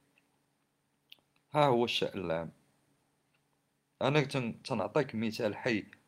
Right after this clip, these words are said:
واحد الراجل دار لينا الارهاب ثلاث سنين، بهداك التيو، بهدا الشكل ديالو مرعب، هذا هو غليظ وشكال واحد الشكل ما كتشوفو. انت كتهرب بعينيك، شنو غتشوف؟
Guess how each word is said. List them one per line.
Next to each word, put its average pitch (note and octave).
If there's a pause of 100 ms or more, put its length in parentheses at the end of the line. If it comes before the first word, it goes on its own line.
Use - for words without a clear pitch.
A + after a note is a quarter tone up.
(120)
واحد G#2+
الراجل B2
دار A2+
لينا A2
الارهاب A2+
ثلاث A2
سنين، G2 (500)
بهداك G2+
التيو، F#2+
بهدا F2
الشكل -
ديالو C3
مرعب، G2+ (120)
هذا D#2+
هو F2
غليظ F#2+
وشكال F#2
واحد D#2+
الشكل - (640)
ما G#2+ (300)
كتشوفو. - (200)
انت C3+
كتهرب G#2+
بعينيك، F2+ (460)
شنو -
غتشوف؟ C#3+